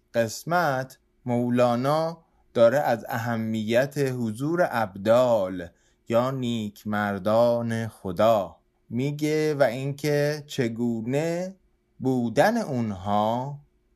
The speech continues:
تعادل و نوزایی عالم رو سبب می‌شه. جایی است که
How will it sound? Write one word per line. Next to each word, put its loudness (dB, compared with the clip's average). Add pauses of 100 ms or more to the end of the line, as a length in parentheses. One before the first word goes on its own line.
تعادل 2
و 2
نوزایی 2
عالم 0
رو -8
سبب -8
می‌شه. -18
جایی 4
است -8
که 2